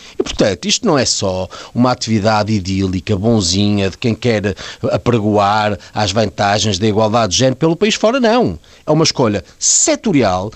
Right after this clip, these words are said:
cirúrgica, de gente de esquerda que tem a sua perspectiva, na qual não se sente representado, desde logo, todo o restante espectro pa-, parlamentar, pá, com dinheiros públicos. E isso é que eu contesto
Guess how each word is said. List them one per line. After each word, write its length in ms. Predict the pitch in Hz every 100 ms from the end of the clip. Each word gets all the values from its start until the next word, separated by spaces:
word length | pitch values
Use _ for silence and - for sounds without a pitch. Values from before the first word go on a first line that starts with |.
| - -
cirúrgica, 1000 | - - 311 175 120 95 90 98 143 127
de 100 | 110
gente 280 | 254 254
de 60 | -
esquerda 480 | - - 120 92 113
que 80 | -
tem 140 | 185
a 40 |
sua 180 | - 214
perspectiva, 760 | - - 165 - 101 78 104 - -
na 120 | - 175
qual 200 | 202 190
não 120 | 185
se 80 | -
sente 180 | 165
representado, 520 | 131 - 139 147 151 143
desde 180 | 131
logo, 160 | 135 127 _
todo 160 | 320 226
o 40 |
restante 260 | - 165 123
espectro 320 | - 113 -
pa-, 120 | 120 -
parlamentar, 640 | - 110 107 104 98 101 127 -
pá, 160 | 240
com 140 | 226 247
dinheiros 240 | 226 226
públicos. 460 | - 220 160 147 - _ _ _ _ -
E 100 | 180
isso 160 | - 202
é 40 |
que 80 | 190
eu 60 | 180
contesto 480 | 185 - 170 -